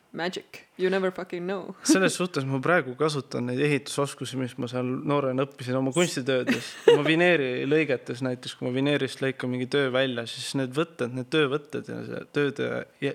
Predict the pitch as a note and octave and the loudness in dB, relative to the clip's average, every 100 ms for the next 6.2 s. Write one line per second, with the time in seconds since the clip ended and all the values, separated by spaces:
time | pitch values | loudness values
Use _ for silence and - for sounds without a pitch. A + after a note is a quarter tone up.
0 | - D3 D3+ - C3 D3+ D3+ B2+ B2 A#2+ | -2 -4 -4 -2 2 4 4 0 -2 -8
1 | B2 A#2 C#3 C#3 - - - - - - | -6 -2 -2 -2 -10 -20 -20 -20 -20 -20
2 | - - B2+ C3+ C3+ C3+ E3+ C#3+ B2+ C3+ | -20 -6 -2 0 -2 -2 0 0 0 0
3 | E3 C3 B2+ - D3+ D#3+ A#2+ A#2+ B2+ B2+ | 2 0 -4 -6 -2 0 -2 -6 -10 -12
4 | - _ D3+ C#3 D#3+ D#3+ C3+ C3 C3+ D3 | -16 _ -16 -12 -4 -2 -2 -2 0 2
5 | C3 B2 B2 C3+ E3+ C#3+ D3 F3 C3+ - | 0 -4 -4 0 0 2 0 0 -4 -6
6 | B2 - | -8 -10